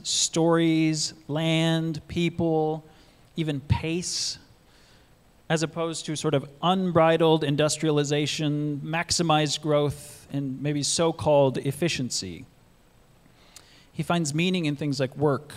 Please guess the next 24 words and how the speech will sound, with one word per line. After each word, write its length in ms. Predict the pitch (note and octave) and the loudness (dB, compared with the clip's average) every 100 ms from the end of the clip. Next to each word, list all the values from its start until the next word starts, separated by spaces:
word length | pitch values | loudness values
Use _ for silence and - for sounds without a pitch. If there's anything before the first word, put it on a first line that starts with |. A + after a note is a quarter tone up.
| - - - _ _ - | -18 -20 -20 _ _ -18
and 160 | G#2+ | -10
rest 600 | A#2+ C#3 G#2+ - - - - - _ _ _ _ _ | -4 -2 -2 -4 -6 -8 -14 -20 _ _ _ _ _
and 100 | C3 | -6
just 200 | D3+ - - - _ _ _ | -4 -4 -8 -20 _ _ _
staring 560 | - - - D#3 F3 F3+ | -12 -10 -4 -2 -2 -2
into 180 | D#3+ | -2
nothing. 380 | D#3 G#3 B2 - - _ _ - - - - _ _ _ _ _ _ _ _ _ _ _ _ _ _ _ _ _ - | -2 -2 -4 -10 -18 _ _ -20 -20 -20 -20 _ _ _ _ _ _ _ _ _ _ _ _ _ _ _ _ _ -2
But 80 | |
don't 180 | D3+ A#3 | 0 2
let 160 | A3 A#3 | 2 2
that 180 | F#3+ - | 0 0
fool 160 | A#3 | 0
you. 220 | D#3+ F#2+ - - - | 0 -2 -8 -18 -8
He 240 | F#3+ G3+ | -2 0
is 220 | E3 D3+ C#3 | 0 -4 -6
both 300 | C#3 F3+ - | -2 -2 -2
surprisingly 640 | D#3+ - F3+ G3 G3 F3+ | -4 2 2 2 0 0
practical 680 | F3+ D#3 - - F3 A3 - - _ _ - | 0 -2 -4 -4 -2 -2 -6 -18 _ _ -8
and 440 | D3+ D#3 D3+ C#3+ - | -4 -2 -4 -6 -6
prophetic, 560 | D#3+ - F#3+ A#2+ - - | -8 0 0 0 -4 -12
I 40 | C#3+ | -6
might 220 | C3+ B2 | -4 -4
even 200 | A2+ A2+ | -6 -8
say. 280 | - G#2+ | -8 -8